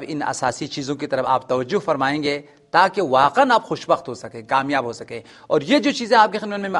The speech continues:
عرض کر رہا ہوں، وہ آل محمد کی روایات کی روشنی میں، ان کی تعلیمات کی روشنی میں عرض کر رہا ہوں تاکہ ہم واقعاً خوشبخت ہو سکیں، خوش نصیب ہو سکیں، اور یہ جو اخلاقی برائیاں ہیں، جو اخلاقی رذائل ہیں، خامیاں ہیں، ان سے واقعاً ہمیں جو ہے نا وہ نجات مل سکیں۔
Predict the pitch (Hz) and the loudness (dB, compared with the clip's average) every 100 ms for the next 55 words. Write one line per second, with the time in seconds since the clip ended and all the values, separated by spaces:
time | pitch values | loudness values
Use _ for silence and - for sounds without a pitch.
0 | - 202 208 196 165 160 147 160 151 - | 4 4 4 4 6 6 4 0 -4 -16
1 | _ 160 156 151 139 147 147 147 127 120 | _ 2 2 0 -6 -6 -8 -6 -2 2
2 | 135 143 147 131 - 131 131 123 - _ | 2 0 -4 -6 -8 -10 -10 -12 -16 _
3 | _ 151 147 143 131 123 123 185 - 180 | _ -8 -6 -2 -2 -2 2 2 2 -2
4 | 151 147 147 135 131 131 123 123 120 139 | -4 -6 -2 -2 -2 -2 0 0 0 -8
5 | - - - 147 147 139 151 123 123 120 | -12 -20 0 0 0 -6 -4 2 2 0
6 | 160 - 123 - 160 - 131 131 - 127 | -6 -8 -8 0 0 -2 -10 -10 -10 -12
7 | 120 135 - 131 170 147 135 135 135 131 | -12 -12 -12 -6 -4 -4 -6 -8 -10 -10
8 | - - - - 226 233 277 240 226 - | -14 -20 -10 2 4 4 0 4 2 4
9 | 196 180 208 151 143 131 131 151 131 135 | 2 2 0 0 0 0 -2 -4 -4 -8
10 | 131 123 123 123 - 135 123 117 127 131 | -4 -4 -4 -8 -6 -6 -4 -2 -4 -4
11 | 123 123 123 143 151 165 - - 247 262 | -8 -6 -6 -4 -6 -6 -12 -8 -2 -2
12 | - 226 147 151 175 294 262 214 226 202 | 4 4 6 6 6 4 4 0 0 -2
13 | 190 185 190 190 - - 131 139 180 165 | -2 0 -2 -2 -8 -6 0 4 4 4
14 | 151 123 120 120 | -2 -10 -10 -12